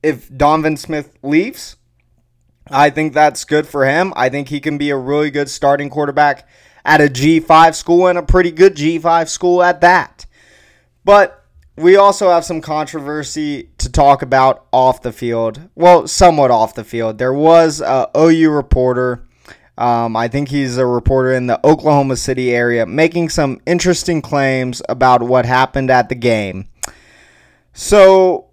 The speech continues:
there were a couple tweets. One of them, he said, and he has, like, twenty-one thousand followers, so it's no, it's not a nobody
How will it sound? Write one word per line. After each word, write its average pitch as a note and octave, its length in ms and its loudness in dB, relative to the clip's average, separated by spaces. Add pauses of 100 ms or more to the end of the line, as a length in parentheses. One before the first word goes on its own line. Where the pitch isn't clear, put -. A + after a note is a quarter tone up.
(140)
there F#3 160 4
were G3 140 4
a F3+ 40 0
couple F#3+ 300 2
tweets. D#3 680 -4
One D#3+ 300 2
of F3 140 -2
them, E3 360 0
he C#3 240 -6
said, D3 880 -2
and D3 200 -4
he E3+ 80 -4
has, G3 180 0
like, B2 220 -2
twenty-one C3+ 420 -6
thousand A#2 380 -4
followers, B2 520 -2
so A#2 380 -8
it's F3 320 -4
no, E3 480 -2 (140)
it's E3+ 240 -6
not F3+ 260 2
a C#3+ 140 -2
nobody C3 880 -2